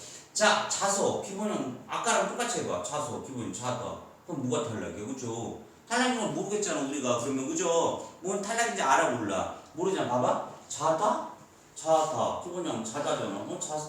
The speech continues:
자다. 못 탈락이지? 그럼 짤로. 자다. 못 탈락이지? 아, 탈락. 서서?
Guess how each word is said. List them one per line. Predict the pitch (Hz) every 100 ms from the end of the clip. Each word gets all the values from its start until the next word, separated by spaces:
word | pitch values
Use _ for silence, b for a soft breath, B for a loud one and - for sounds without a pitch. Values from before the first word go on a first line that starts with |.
| - -
자다. | - 147 156 - -
못 | 147
탈락이지? | - 160 139 127 180 185
그럼 | 117 120
짤로. | 131 143 113 113 - B -
자다. | 139 - 120
못 | 120 127
탈락이지? | 151 143 123 117 127 -
아, | 110 107
탈락. | - 98 92 87 - B B
서서? | - 196 196 226 -